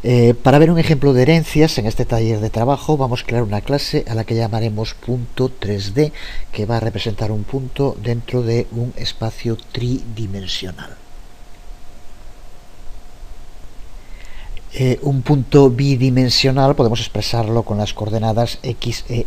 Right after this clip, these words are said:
Y. A un espacio tridimensional tenemos que añadirle una tercera coordenada a la que suele llamarse Z. Eh, Java ya cuenta con una clase estándar que representa puntos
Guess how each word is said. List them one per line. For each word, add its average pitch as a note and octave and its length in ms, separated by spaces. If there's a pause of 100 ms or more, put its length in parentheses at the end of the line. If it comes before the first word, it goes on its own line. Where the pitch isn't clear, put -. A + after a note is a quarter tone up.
(140)
Y. G3 200 (500)
A G2+ 40
un G2 180
espacio G#2+ 500
tridimensional A2+ 960
tenemos A2+ 240
que - 80
añadirle G#2+ 500
una G#2+ 140
tercera G2+ 380
coordenada C3+ 640 (340)
a - 80
la C3 100
que - 140
suele G#2+ 320
llamarse F#2+ 800 (260)
Z. - 340 (500)
Eh, A2 160
Java D3 360
ya B2+ 220
cuenta B2+ 400
con A2 120
una A2+ 200
clase A2+ 440
estándar C3 600
que - 140
representa B2+ 520
puntos C#3+ 600